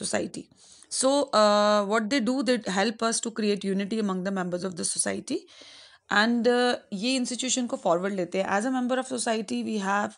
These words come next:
to, uh, go through certain norms। Uh, and they differ also from society to society. It varies from society to society. If each of, each one of the member does not follow norms, there will be a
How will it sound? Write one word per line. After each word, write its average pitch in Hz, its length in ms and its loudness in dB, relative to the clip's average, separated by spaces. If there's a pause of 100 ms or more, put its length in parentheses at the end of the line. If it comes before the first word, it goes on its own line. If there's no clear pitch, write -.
(120)
to, 220 360 -4 (420)
uh, - 360 -6 (100)
go 190 240 0
through 202 220 -6 (180)
certain 202 340 -2 (360)
norms। 180 400 -2 (680)
Uh, - 260 0
and 254 340 2 (140)
they 233 140 0
differ 254 380 2
also 226 320 0
from 208 200 -4
society 196 400 0
to - 60 -4
society. 170 400 -2
It 185 80 -4
varies 202 320 0
from 220 160 -6
society 190 400 -4
to 190 60 -4
society. - 480 -8 (560)
If 262 160 -2 (100)
each 269 260 0 (240)
of, 214 200 -8 (120)
each 226 240 -2
one 247 260 2
of 247 140 -4
the 226 80 -2
member 185 380 0
does 180 180 -2
not 226 180 -2
follow 180 260 0
norms, 180 420 -4
there 202 140 -4
will 202 260 -4
be - 60 -4
a 233 60 -6